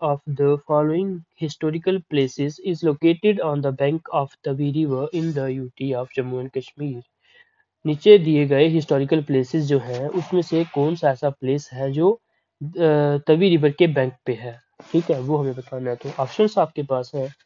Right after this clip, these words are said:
Option ए Raghunath temple, Option B भीमगढ़ fort and option सी, अ, Bahu fort and option डी दंदीदर फोर्ट। तो बताइए इसमें से जो सही answer है वो क्या है।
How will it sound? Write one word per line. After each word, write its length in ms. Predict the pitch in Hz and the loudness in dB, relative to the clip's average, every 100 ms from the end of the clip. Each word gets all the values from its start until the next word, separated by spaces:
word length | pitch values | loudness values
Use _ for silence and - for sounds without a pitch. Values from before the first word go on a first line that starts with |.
| - _ 151 | -20 _ 0
Option 320 | 143 - 175 180 | 0 0 -2 0
ए 280 | 143 165 - _ _ _ _ _ | 0 -2 -6 _ _ _ _ _
Raghunath 340 | 151 147 170 175 | 0 4 4 4
temple, 460 | 185 170 170 214 - 147 | 2 2 0 -4 -2 -4
Option 400 | 143 165 156 143 | -4 -2 -2 0
B 200 | 160 123 - _ - | -2 -4 -12 _ -6
भीमगढ़ 440 | 131 127 143 170 | -2 -2 4 4
fort 300 | 170 170 180 - _ _ _ _ _ - | 6 2 0 -2 _ _ _ _ _ -6
and 100 | 147 | -2
option 420 | 165 151 - 180 | 0 0 0 0
सी, 380 | 170 180 139 185 _ _ _ | -2 -4 -4 -6 _ _ _
अ, 240 | 143 131 127 | -6 -4 -4
Bahu 300 | 117 120 147 | -4 -4 -6
fort 340 | - 160 - _ 151 | -2 -2 -2 _ -10
and 140 | 143 | -8
option 640 | 151 143 - 170 180 170 127 | -6 -8 -4 -4 -2 -6 -2
डी 320 | 160 143 180 _ _ _ - | 0 0 -4 _ _ _ -2
दंदीदर 540 | 156 170 165 160 165 | 2 4 4 8 6
फोर्ट। 460 | 196 - _ 123 101 _ _ _ _ _ _ _ _ _ _ _ _ _ _ _ _ - 160 | 6 -4 _ -14 -14 _ _ _ _ _ _ _ _ _ _ _ _ _ _ _ _ -14 -6
तो 60 | 151 | -4
बताइए 420 | 143 160 185 185 | 0 2 4 2
इसमें 200 | 151 160 | 0 -4
से 120 | 156 | -4
जो 100 | 151 | -6
सही 280 | 147 135 151 | -6 -4 -2
answer 260 | 139 131 143 | -2 -4 -6
है 60 | |
वो 140 | 135 127 | -6 -6
क्या 200 | 143 | -8
है। 140 | 147 | -8